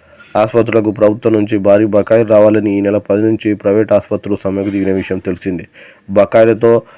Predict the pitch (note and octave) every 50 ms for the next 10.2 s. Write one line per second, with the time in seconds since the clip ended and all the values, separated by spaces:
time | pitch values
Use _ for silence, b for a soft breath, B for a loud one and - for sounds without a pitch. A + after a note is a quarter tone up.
0 | b b b - G#2+ A2+ A2 - - A2+ A#2 A#2+ A#2+ A2+ G#2+ G#2+ A#2 B2 A#2+ A2
1 | A#2 A#2 A2+ A2+ A2+ A2+ A2+ G2 - A2+ G#2 - G#2 F#2+ - - A#2 A#2 A2+ G#2
2 | - A2 G#2 G#2 G#2 G#2+ G#2 F#2 F#2+ G2+ G#2+ A2 A#2 G#2+ - A2 G#2 - - G2+
3 | G#2 G#2 G#2 G2+ F#2+ G2 G2+ G#2+ G#2 F#2+ - - F#2 E2+ F2 G2 G2 G2 G2 G2
4 | G2+ A#2+ A#2+ A2 A#2 A2+ A2+ A2 G#2+ - - G2+ A2 A2 A2 A2+ G#2+ G2 G#2 G#2
5 | G2+ A2 A2+ A2 G#2+ G#2 - - - G2 G#2 A2 G#2+ G#2+ A2 F#2+ - G#2 - -
6 | - - G#2 G2+ G#2 G#2 G#2 G2+ G2+ G#2 G#2+ G#2+ b b b b b b b b
7 | b - G2+ G2+ G2+ G#2 A#2 G#2+ G#2 G#2+ G#2+ G#2 G#2 - G#2 F#2 G#2 G2+ G2+ G#2
8 | G2 F#2+ G#2+ G2 F2 F#2+ F#2 F#2+ G#2+ A2 A2 G#2 G2+ G2 G2 G2+ G2+ G2+ F#2+ -
9 | - G#2 G2+ G2+ F#2+ F#2 - - G2 G2 G2 G#2 - G#2 G2+ G2+ G#2 G#2 G2+ -
10 | - G#2 G2